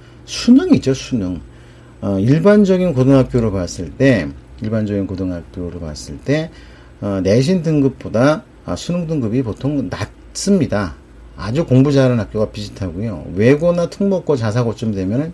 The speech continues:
약간 높-, 높습니다. 어, 그런데 지금 그냥 일반적인 등급으로 본다 그러면요, 육 퍼센트가 되니까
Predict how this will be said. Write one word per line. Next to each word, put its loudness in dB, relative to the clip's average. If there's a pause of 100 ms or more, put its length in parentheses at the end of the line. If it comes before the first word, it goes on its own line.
(100)
약간 -4
높-, 0
높습니다. 0 (680)
어, 6
그런데 2
지금 -2
그냥 2
일반적인 4
등급으로 2
본다 0
그러면요, -2
육 -2
퍼센트가 -2
되니까 -4